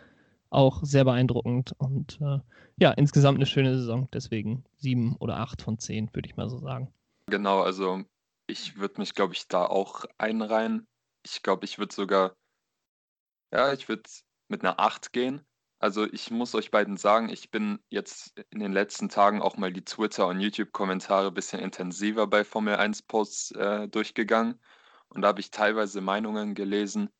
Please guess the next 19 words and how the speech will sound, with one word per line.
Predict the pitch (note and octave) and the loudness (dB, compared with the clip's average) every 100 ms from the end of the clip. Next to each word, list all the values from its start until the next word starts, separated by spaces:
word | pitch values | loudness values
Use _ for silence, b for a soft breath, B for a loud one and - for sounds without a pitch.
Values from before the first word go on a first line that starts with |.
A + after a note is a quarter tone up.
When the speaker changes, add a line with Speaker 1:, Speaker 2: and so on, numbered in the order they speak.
| _ | _
Speaker 2:
dass | F#2+ - G2+ | -6 -4 2
Leute | G2 G2 G2 | 2 2 -4
die | G2 | -4
Saison | - F#2 G2 F#2+ F#2 F2+ _ _ _ _ - | -4 -2 2 2 0 -8 _ _ _ _ -10
teilweise | - G#2 G2+ G2 F#2 F#2 | -2 2 4 2 2 0
wirklich | G2+ - G2 - | -2 -2 -8 -8
nicht | F#2 - | -8 -8
gut | A2 G#2+ | -8 -8
fahren | - - A#2 B2 | -4 0 2 2
und | A2+ F#2 | -2 -2
mit | G#2 - | -2 -2
die | G2 | -4
schlechteste, | - G#2 - G#2 - F#2+ | 0 0 0 -8 -6 -6
die | E2+ F#2+ | -4 -4
es | F2 - | -4 -4
je | F#2 F2 | -2 -2
gab. | - F2 G#2 - - b b b b _ | 2 2 2 -2 -12 b b b b _
Also | - G2+ | -4 -2
ich, | F#2+ - | -4 -4